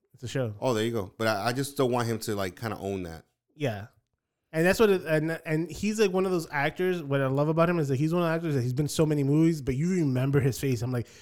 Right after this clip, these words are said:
Speaker 1: he's funny as fuck, but
Speaker 2: Yo,
Speaker 1: he
Speaker 2: you remember him in every scene. You remember him in
Speaker 1: Yeah.
Speaker 2: all this stuff, but, like, but he's not his movie. It's not
Speaker 1: Yeah.
Speaker 2: like, he's always a s-, like, a fourth or fifth character, but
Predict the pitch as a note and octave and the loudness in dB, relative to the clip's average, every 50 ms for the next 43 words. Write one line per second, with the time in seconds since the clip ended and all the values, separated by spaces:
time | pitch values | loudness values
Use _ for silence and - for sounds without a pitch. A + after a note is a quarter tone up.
0 | - - - - - D#3+ - - - F#3 E3 D#3+ D#3 C#3 - - - F#3 D#3+ B2+ | -20 -20 -4 0 2 2 2 2 2 2 4 4 4 2 0 0 2 2 2 2
1 | - - - - - C3+ D#3+ D#3 - - - _ _ _ _ - C#3+ E3+ F3 F3+ | 0 -2 0 2 4 4 4 2 0 -8 -20 _ _ _ _ 0 4 4 6 6
2 | F#3 F#3 F3+ F3+ F3 D#3 D#3 D#3 C3 C3 C#3 C#3 C#3 C3 A#2 - - - C#3 C3+ | 6 6 6 6 6 6 4 4 4 4 4 4 2 2 0 -2 -4 -2 0 0
3 | C#3 C3 A#2+ A2 A2+ A#2 A#2+ C3 C3+ C3+ B2+ D3+ F#3+ F3 D3+ C#3 B2+ A2 A2 G#2 | 2 2 0 0 0 0 2 2 2 4 6 6 8 8 6 6 4 2 0 -2
4 | G2+ - - A#2+ A#2 G#2+ G#2+ G#2 G2+ G2 F#2+ - - - - _ _ - A2 A2 | -2 -2 -2 -2 0 0 0 0 0 0 -2 -6 -14 -20 -20 _ _ -20 -20 -16
5 | - - A#2 G#2+ A2 G#2+ A#2+ C3 B2 A2 - - B2 A2+ G2 G2+ A2 A2 G#2 F2 | -8 -6 -4 -4 -2 0 0 0 0 0 -2 -4 -4 -4 -4 -2 -4 -4 -4 -6
6 | E2 - F#2+ - - B2 F3 D#3 C3+ A2 G2 G2+ G2 - _ _ _ _ - B2 | -8 -12 -12 -4 0 4 6 6 6 4 2 -2 -6 -10 _ _ _ _ -6 -2
7 | A#2+ C#3+ D3 D3 C#3+ A2 F#2+ - - - - - - - A2+ G2+ G#2+ F#2+ F#2 F#2+ | 2 2 4 4 2 2 0 -4 -6 -8 -10 -10 -8 -8 -6 -4 -4 -4 -6 -8
8 | - - - - - B2 B2 A#2+ - - G#2 - - A#2+ A2 - - - A2+ A2+ | -12 -20 -16 -8 -4 -2 -2 -2 -2 -6 -12 -6 -4 -4 -4 -4 -4 -4 -2 0
9 | A2+ A2 G#2+ G#2+ G2 F#2 F2+ G2+ F#2+ F#2 - | 0 -2 -2 -4 -8 -6 -4 -4 -4 -4 -6